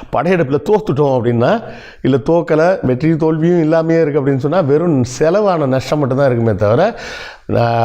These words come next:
வருமானம் இருக்காது. ஏன்னா, போர்ல ஜெயிச்சா அங்க இருக்கிற ப-, ப-, பணம், பொருள், அ-, அடிமைகள் எல்லாம் கிடைக்கும்.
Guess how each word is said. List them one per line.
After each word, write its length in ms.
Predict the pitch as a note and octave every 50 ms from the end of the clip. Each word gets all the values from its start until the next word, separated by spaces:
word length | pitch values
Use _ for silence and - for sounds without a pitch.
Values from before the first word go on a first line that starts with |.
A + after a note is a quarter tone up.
| A2+ A2+ A2 A2 G#2+
வருமானம் 440 | A2 B2 D3+ F#3 G3 G#3 F3+ C#3+ A#2+
இருக்காது. 300 | G2+ F2+ F2 F2+ D#2 - - - - - - - - - -
ஏன்னா, 180 | A2 A#2+ C3 A#2 B2+
போர்ல 340 | - D3+ E3 F3+ F3 E3+ D#3
ஜெயிச்சா 500 | B2 A#2+ D3 E3 F#3+ E3+ - - E3+ G3 A#3 A#3 -
அங்க 220 | - C3 C3 C3 C3+
இருக்கிற 280 | B2+ C#3 D3 D#3+ D#3 D3
ப-, 300 | C3+ C#3+ C3+ C3 C3 C3 B2 B2+
ப-, 240 | - C3+ C3 C3 B2+
பணம், 360 | A2+ C#3 C3+ C3 C3+ C3+ B2+
பொருள், 340 | B2+ C3+ C3+ C#3 C#3 C3+ C3 - - - - - - - - -
அ-, 260 | B2 A#2+ C3 C3+ B2
அடிமைகள் 560 | A#2+ B2 C3+ D3 C3+ C#3 C3+ B2+ C3 C3+ C#3 C#3+ D3
எல்லாம் 360 | - - B2+ B2+ B2+ D3 D3 C3
கிடைக்கும். 420 | B2+ A#2+ C3 A#2+ G#2 G#2 G#2+